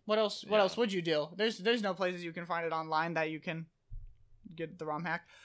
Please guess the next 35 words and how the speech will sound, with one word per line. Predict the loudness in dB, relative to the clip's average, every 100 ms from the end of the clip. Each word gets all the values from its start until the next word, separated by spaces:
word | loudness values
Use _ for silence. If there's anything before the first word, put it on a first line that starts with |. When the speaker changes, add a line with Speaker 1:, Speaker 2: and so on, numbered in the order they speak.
| -20 -4 6
Speaker 1:
Uh, | 8 8
so | 4
this | 2 2
gives | 2 2
you | 8
a-, | 10 10 6
so | 0 4 6 6 2
some | 4 4 6
rom | 6 6
hacks | 2 2 0 -2 -12
will | -6 -4
give | -2 2
you |
access | 6 6 4 -2 -4 -8 -10
to, | -2 -2 0 -4 -6 _ _ _
uh, | 0 0
things | 0 -2 -2
like | 0
Quiver | 0 2 4
Dance | 4 2 0
and | -4 -8 -6
Tinted | -6 -4 0
Led's, | 0 0 -4 -14 -18 -20 -18 -16 -14 -14 -2
like, | 0 0 -4 -16 -18 _ -4
on | -4 -4 -10 -16 -12
just | -8 -4
normally | -2 2 2 2 0 0
for | 0
Butterfree, | 0 0 -2 -4
which | -4 -6
normally | -6 -6 -8 -10 -8
Butterfree | -6 -6 -6 -6
isn't | -6 -6
going | -4 -4 -4
to | -4 -6